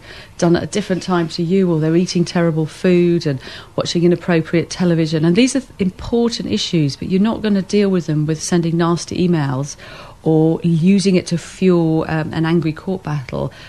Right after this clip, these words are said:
Far better to use mediation to s-, to f-,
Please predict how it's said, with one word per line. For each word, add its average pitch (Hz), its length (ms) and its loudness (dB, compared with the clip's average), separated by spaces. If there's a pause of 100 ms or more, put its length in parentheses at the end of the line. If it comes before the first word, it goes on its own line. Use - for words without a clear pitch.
(120)
Far 185 340 2
better 180 480 0 (280)
to - 120 -6
use 165 220 0
mediation 170 800 2 (300)
to 165 420 0 (120)
s-, - 360 -8
to 170 240 0
f-, - 280 -12